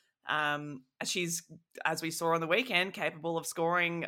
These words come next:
off set pieces and corners. She's got a, she's tall. She's good in the air. You know, she's got, she's got all the stuff that you want, all the foundation stuff that you want from a, a good centre back. So, yeah, it's just about speed,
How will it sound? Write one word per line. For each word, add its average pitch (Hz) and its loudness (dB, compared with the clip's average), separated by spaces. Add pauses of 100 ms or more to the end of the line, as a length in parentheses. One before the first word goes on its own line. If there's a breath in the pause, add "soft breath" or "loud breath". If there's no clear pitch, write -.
off 170 2
set 180 0
pieces 170 -6
and 170 -6
corners. 180 -2
She's 170 -6
got 160 0
a, 160 -2 (500)
she's 165 -10
tall. 196 2
She's 180 -8 (100)
good 175 -4
in 175 -8
the 156 -4
air. 165 0
You 233 -8
know, 170 -4
she's 180 -10
got, 175 0 (420 soft breath)
she's 185 -10
got 202 4
all 196 0
the 170 -4
stuff - 4
that - -6
you 151 -10
want, 151 0
all 180 0
the 180 -4
foundation 160 -2
stuff - -8
that - -12
you 147 -8
want 147 -6
from 151 -4
a, 139 -6
a 160 -4
good 156 -8
centre 143 -6
back. 131 -12
So, 143 -8 (460)
yeah, 196 6
it's - 4
just 202 -8
about 196 4
speed, 120 -2